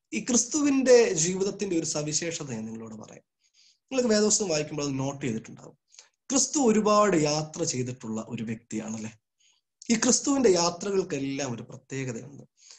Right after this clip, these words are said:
ക്രിസ്തു യാത്ര ചെയ്ത എല്ലാ യാത്രകളുടെയും അവസാനത്തിൽ അവന് പറയുവാനായിട്ടുണ്ടായിരുന്ന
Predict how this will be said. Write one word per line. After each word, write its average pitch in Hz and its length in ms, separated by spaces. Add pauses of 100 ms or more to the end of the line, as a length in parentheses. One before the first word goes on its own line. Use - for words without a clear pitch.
(260)
ക്രിസ്തു 247 600
യാത്ര 185 560
ചെയ്ത 160 360 (380)
എല്ലാ 185 420
യാത്രകളുടെയും 175 1000
അവസാനത്തിൽ 156 880
അവന് 160 280 (120)
പറയുവാനായിട്ടുണ്ടായിരുന്ന 147 2250